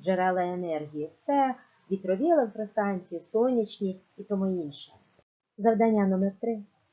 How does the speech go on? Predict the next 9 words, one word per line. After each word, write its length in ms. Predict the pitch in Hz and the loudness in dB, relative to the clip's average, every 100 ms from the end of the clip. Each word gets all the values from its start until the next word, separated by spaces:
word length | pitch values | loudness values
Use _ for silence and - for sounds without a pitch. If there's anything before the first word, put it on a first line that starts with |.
| _ _ | _ _
Секторна 440 | 185 175 180 180 175 | -2 -2 -4 -4 -2
діаграма 600 | 185 185 185 277 247 - | 0 0 0 -2 -2 -4
електроенергія 840 | 170 165 - 170 175 165 156 151 | -6 -6 -6 -8 -6 -8 -10 -14
світу – 520 | 143 - 202 233 185 - _ - | -12 -4 -4 -4 -10 -12 _ -8
частка 420 | 214 170 - 180 | -6 -6 -8 -8
виробництва 640 | 160 165 175 262 - - | -4 -2 0 -2 -4 -6
електроенергії 840 | 165 175 180 185 185 180 151 143 139 | -6 -6 -8 -10 -6 -8 -8 -8 -6
у 80 | 196 | -4
відсотках. 600 | 196 202 - 151 _ _ | -4 -4 -10 -16 _ _